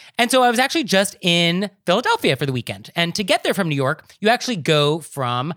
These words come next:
Moynihan Station, which is actually this sort of, like, new thing, uh, that's attached to Penn Station, which is much nicer than Penn Station.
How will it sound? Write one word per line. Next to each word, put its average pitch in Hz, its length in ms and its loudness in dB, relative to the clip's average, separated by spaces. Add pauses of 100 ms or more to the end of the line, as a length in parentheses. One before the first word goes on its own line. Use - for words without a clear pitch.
(120)
Moynihan 156 380 -2
Station, 135 440 -4
which 151 140 -8
is 185 100 -2
actually 202 240 -2
this 160 180 -4
sort 170 160 -2
of, 147 40 -4
like, 139 180 -4
new 156 260 2
thing, 135 440 -4 (340)
uh, 139 160 2
that's 135 180 -4
attached 175 340 -4
to 170 60 -8
Penn 143 200 -4
Station, 123 380 -4 (180)
which 156 140 -2
is 151 120 0
much 294 220 -2
nicer 143 260 -2
than 113 160 -6
Penn 110 160 -6
Station. - 400 -14